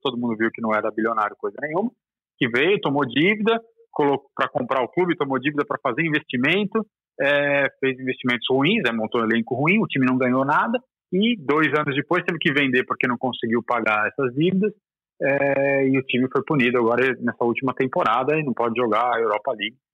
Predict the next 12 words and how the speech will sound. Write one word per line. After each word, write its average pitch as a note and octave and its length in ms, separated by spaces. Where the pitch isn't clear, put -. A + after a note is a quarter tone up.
Enfim, G2 420
continua A#2+ 400
agora, B2+ 220
no, C#3 180
aí C3+ 320
entra E3 260
efetivamente C#3 640
com B2+ 140
um B2 40
dono A2+ 280
orga-, A2 320
é, A#2 200